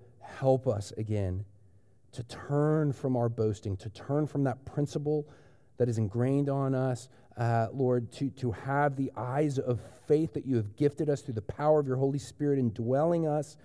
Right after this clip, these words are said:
that we really would look to Jesus, that we would stop looking to ourselves.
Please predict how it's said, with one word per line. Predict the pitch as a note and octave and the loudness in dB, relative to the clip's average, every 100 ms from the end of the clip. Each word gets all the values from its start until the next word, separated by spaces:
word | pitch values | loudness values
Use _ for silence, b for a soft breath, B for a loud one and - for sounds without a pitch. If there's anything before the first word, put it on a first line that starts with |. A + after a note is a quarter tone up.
| B B B B B - | B B B B B -2
that | B2 | 0
we | B2+ | 2
really | A#2 C3 C3+ | 2 4 4
would | B2+ A#2 | 2 0
look | A#2+ | -4
to | - | -4
Jesus, | A2 A#2 A2+ G2 F#2 - b b | -6 -2 -2 -2 -6 -12 b b
that | A#2 | -2
we | B2 | -2
would | G#2 | -4
stop | - - C3 C3+ | -6 -4 -2 -2
looking | C3+ B2 A#2 | -2 0 0
to | B2+ | 0
ourselves. | A#2 G2+ - A2 G#2 | -2 -2 -2 0 0